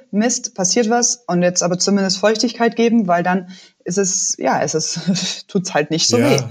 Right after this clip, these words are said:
Speaker 2: ja.
Speaker 1: Und das ist
Speaker 2: Ja.
Speaker 1: mir so wichtig, dass das mehr Frauen anfangen zu wissen und zu verstehen, weil, ja, wie
Speaker 2: Hm,
Speaker 1: gesagt, manchmal
Speaker 2: gut.
Speaker 1: wird so seit so sehr mit dem Slogan rumgeworfen, „Ja, hör einfach auf deinen Körper.“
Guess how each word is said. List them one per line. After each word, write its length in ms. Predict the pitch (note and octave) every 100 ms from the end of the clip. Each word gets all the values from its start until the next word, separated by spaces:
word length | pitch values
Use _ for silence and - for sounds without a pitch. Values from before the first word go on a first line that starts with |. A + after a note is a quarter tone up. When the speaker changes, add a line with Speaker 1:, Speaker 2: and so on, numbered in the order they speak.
| A#2
Speaker 2:
ja. 360 | A#2 B2+ A#2+ - _ _
Speaker 1:
Und 160 | - F3+
das 120 | A3+
ist 140 | A#3+ A3+
Speaker 2:
Ja. 60 | A#3+
Speaker 1:
mir 120 | B3
so 200 | B3+ C4
wichtig, 360 | D#4 - C#4+ -
dass 200 | A3 -
das 160 | G3
mehr 180 | G3 G3
Frauen 320 | - G3 A3
anfangen 360 | G3 G#3+ G#3 F#3+
zu 160 | G3 F#3
wissen 240 | A#3 A3
und 100 | G3+
zu 140 | - F3+
verstehen, 840 | - F3 - - D#4+ A3 G3 F3
weil, 400 | F3 F3+ F3+ - _ _ _ _ _
ja, 220 | G#3 G#3+
wie 40 | G#3+
Speaker 2:
Hm, 60 | A3
Speaker 1:
gesagt, 300 | G3+ F3+ F#3
manchmal 360 | G3 G#3 G#3+
Speaker 2:
gut. 60 | G3+
Speaker 1:
wird 160 | G#3
so 100 | -
seit 300 | F#3 F#3+ G3
so 160 | - F#3
sehr 160 | F3+ G3
mit 180 | F#3+
dem 160 | F#3 F#3
Slogan 360 | F3+ F#3 G3 F#3+
rumgeworfen, 560 | F#3+ G3+ F3+ F#3 F#3
„Ja, 60 | F#3+ F3+
hör 260 | G3 G3
einfach 400 | G#3 - F#3+ F#3+
auf 140 | F#3+ -
deinen 180 | E3+
Körper.“ 460 | E3+ D#3 E3+ A#3+